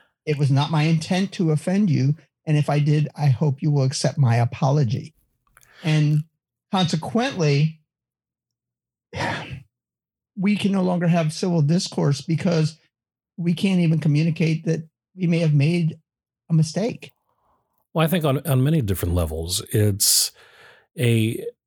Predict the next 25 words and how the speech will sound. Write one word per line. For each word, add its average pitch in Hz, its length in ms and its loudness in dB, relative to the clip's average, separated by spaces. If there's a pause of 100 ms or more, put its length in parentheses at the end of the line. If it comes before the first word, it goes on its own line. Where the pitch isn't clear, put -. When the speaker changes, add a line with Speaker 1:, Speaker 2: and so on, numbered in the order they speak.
(360)
Speaker 2:
a 131 120 0
question 160 640 -2
of, 104 600 0 (720)
you 120 160 -2
use 123 280 2
the 110 80 0
words 98 400 0
ability. 98 540 0
I'm, 90 200 2
I 98 140 0
don't 92 200 2
ha-, 98 260 0
have 95 140 2
the 92 120 2
ability 90 520 0
to 82 100 -4
sit 98 300 0
down, 87 400 -2 (640)
but 92 300 0
there's 90 180 0
also 90 280 2
a 85 40 -4
question 101 360 0
of 98 100 0
willingness 107 760 -2